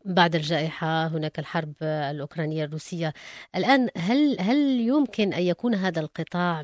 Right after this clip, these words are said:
برأيك، هذا القطاع الاقتصاد، آه، اقتصاد الاجتماعي والتضامني، هل يمكن له أن يكون بديلا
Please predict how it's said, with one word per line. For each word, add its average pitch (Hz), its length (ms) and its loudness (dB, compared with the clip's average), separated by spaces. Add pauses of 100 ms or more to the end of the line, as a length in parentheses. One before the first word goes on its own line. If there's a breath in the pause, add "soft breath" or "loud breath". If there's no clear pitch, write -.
برأيك، 143 460 -6
هذا 147 120 -6
القطاع 160 500 -6
الاقتصاد، 151 600 -8 (100)
آه، 147 320 -6
اقتصاد 151 720 -6
الاجتماعي 151 520 -2
والتضامني، 160 580 -2
هل 202 120 0
يمكن 226 240 -4
له 220 180 0
أن 196 60 0
يكون 214 320 0
بديلا 180 600 2